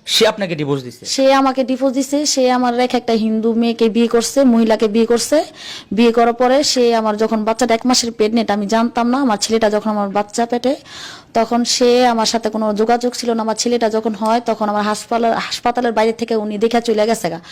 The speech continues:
Speaker 2: চলে যাওয়ার পরে যখন আমার ব-, ছেলের বয়স তিন মাস, তখন উনি একটা পোস্ট অফিসের মাধ্যমে একটা চিঠি পাঠাইছে, আমার বলছে, বলছে, "তোমার একটা চিঠি দিছি, চিঠিটা নে-, চিঠিটা নিও।"
Speaker 1: আচ্ছা, আপনার তিনটা হাজবেন্ডের ভিতরে প্রথম হাজবেন্ডের একটা স-,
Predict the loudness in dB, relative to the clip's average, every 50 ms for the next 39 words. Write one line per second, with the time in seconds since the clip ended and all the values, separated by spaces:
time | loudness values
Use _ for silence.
0 | -18 -16 -16 -16 -18 -16 -8 -4 0 2 2 4 4 4 4 4 2 2 0 -2
1 | -2 0 0 2 4 4 4 2 2 0 -2 -2 -2 -2 0 0 0 0 0 0
2 | 0 0 0 -2 -6 -14 _ _ _ -2 0 2 4 4 4 4 2 0 0 -4
3 | _ -4 0 2 2 4 4 2 0 0 -2 -4 -4 -4 -4 -2 0 2 2 4
4 | 4 4 2 0 -2 -4 -2 0 0 2 2 0 -2 -6 -4 -4 -2 0 0 -2
5 | -2 -2 -4 -4 -4 -4 -2 -2 -2 -2 0 0 -2 -2 -2 -2 -2 -2 -2 -2
6 | -2 0 -2 -2 -2 -2 -2 -2 0 0 0 0 0 -2 -2 -6 -8 -10 -12 -16
7 | -18 -18 -18 -16 -12 -4 -2 -2 0 0 0 0 0 0 -2 -2 -2 -2 -2 -2
8 | 0 2 4 4 4 4 2 0 0 0 0 0 0 0 -2 -4 -4 -4 -4 -4
9 | -2 0 0 0 0 0 0 -2 -4 -8 -12 -20 -20 -20 -20 -14 -10 -8 -6 -4
10 | -4 -4 -4 -6 -4 -4 -4 -2 0 0 0 0 0 -4 -2 0 2 2 2 2
11 | 0 0 0 0 2 2 2 0 0 2 2 2 0 2 0 0 0 2 2 2
12 | 2 2 2 2 2 2 4 4 4 4 4 2 0 -2 -2 0 -2 -2 -2